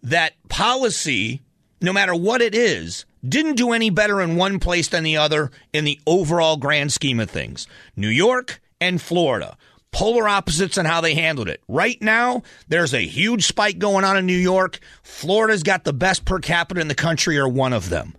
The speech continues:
Michigan, one of the worst states for shutting down. Worst, one of the worst ca-, ca-, case rates, hospitalization rates in the country right now.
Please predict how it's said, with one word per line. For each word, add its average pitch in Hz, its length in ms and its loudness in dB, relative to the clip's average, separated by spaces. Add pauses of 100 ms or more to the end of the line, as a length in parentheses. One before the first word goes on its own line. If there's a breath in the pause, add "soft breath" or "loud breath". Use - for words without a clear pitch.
(640 loud breath)
Michigan, 185 840 0 (220 soft breath)
one 196 180 0
of 202 80 0
the 196 60 2
worst 196 360 2
states 208 460 0
for 180 180 -2
shutting 190 480 2
down. 165 540 0
Worst, 160 420 0
one 185 160 0
of 185 80 0
the 175 60 2
worst 185 360 0
ca-, 196 220 0 (160)
ca-, 190 240 0
case 202 400 0
rates, 185 380 0 (180 loud breath)
hospitalization 175 840 0
rates 156 280 0
in 160 140 0
the 147 80 0
country 143 420 0
right 98 240 0
now. 82 320 -4